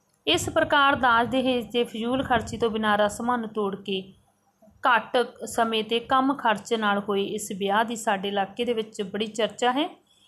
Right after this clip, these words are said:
ਇਸ ਵਿਆਹ ਨੂੰ ਅਸੀਂ ਇੱਕ ਆਦਰਸ਼ ਵਿਆਹ ਕਹਿ ਸਕਦੇ ਹਾਂ।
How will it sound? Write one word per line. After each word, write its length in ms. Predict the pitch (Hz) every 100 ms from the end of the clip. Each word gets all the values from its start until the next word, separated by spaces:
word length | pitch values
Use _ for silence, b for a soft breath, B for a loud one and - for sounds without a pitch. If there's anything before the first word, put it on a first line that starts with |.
| b -
ਇਸ 220 | 339 -
ਵਿਆਹ 220 | 302 311
ਨੂੰ 140 | 311 311
ਅਸੀਂ 360 | 302 277 -
ਇੱਕ 160 | 254 -
ਆਦਰਸ਼ 500 | 220 202 208 220 -
ਵਿਆਹ 240 | 208 220
ਕਹਿ 220 | 214 208 185
ਸਕਦੇ 420 | 220 220 214 247
ਹਾਂ। 180 | 277